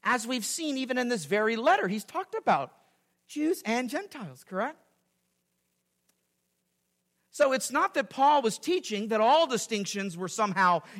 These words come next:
eradicated, but that when it came to this whole adoption and justification topic and being saved by Jesus,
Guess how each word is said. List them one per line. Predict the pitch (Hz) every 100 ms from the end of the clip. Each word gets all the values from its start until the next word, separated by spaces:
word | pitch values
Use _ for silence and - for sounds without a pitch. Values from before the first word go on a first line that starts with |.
| -
eradicated, | 180 147 110 104 151 302 370 - 185 151 151 226 285 _ _ _ _ _ _ _ _ _ _ _ _ _ _ _
but | 226 247
that | 247
when | 240 269 262 - _
it | 208 -
came | 226 233 277
to | 277
this | 233 214
whole | 208 220 214
adoption | 175 143 170 208 220 - 233 226 226
and | 180 127 - _
justification | _ 196 202 - 175 151 143 - 392 - 185
topic | 139 127 120 135 180 _
and | 175
being | 185 185 - - -
saved | - - 226 220 170
by | 170 160
Jesus, | 147 285 269 175 190